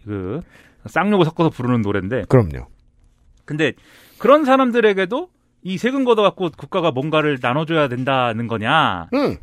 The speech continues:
Speaker 1: 막 이렇게 이제 반론을 펴기 시작하면
Speaker 2: 음.
Speaker 1: 그 설명하기가 상당히 난감한 측면이 많아요.
Speaker 2: 그렇습니다.
Speaker 1: 그러니까 우리가 아무리 이제 논리적이고 이성적으로 설명을 해도 그런 이제 거부감이 있기 때문에. 그래서 이 문제에 대해서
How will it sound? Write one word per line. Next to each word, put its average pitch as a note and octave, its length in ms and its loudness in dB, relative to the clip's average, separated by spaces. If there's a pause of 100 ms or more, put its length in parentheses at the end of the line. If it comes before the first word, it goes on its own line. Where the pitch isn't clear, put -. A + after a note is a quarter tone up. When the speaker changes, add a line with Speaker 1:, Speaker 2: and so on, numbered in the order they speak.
(140)
Speaker 1:
막 C3 140 0
이렇게 D#3+ 260 4
이제 C#3 140 4
반론을 D3 400 4
펴기 D3 220 0
시작하면 G2 920 -4
Speaker 2:
음. - 360 0 (100)
Speaker 1:
그 D#3+ 140 -2
설명하기가 G3 760 2 (280)
상당히 G#3 260 -4
난감한 F3+ 460 -2
측면이 D#3 280 -4
많아요. F#2+ 580 -6
Speaker 2:
그렇습니다. D#3+ 420 -4 (300)
Speaker 1:
그러니까 C3 180 -2
우리가 C3 380 0 (320)
아무리 D#3+ 360 2
이제 C3 180 -2
논리적이고 C3 760 4
이성적으로 B2 560 2
설명을 D3 420 2
해도 A#2 560 0
그런 F#3 320 2
이제 A#2 180 -4
거부감이 C#3+ 500 0
있기 - 140 -14
때문에. F#2+ 460 -8 (360)
그래서 E3 420 2 (420)
이 G#3 140 -4
문제에 C4 720 6
대해서 F#3+ 500 0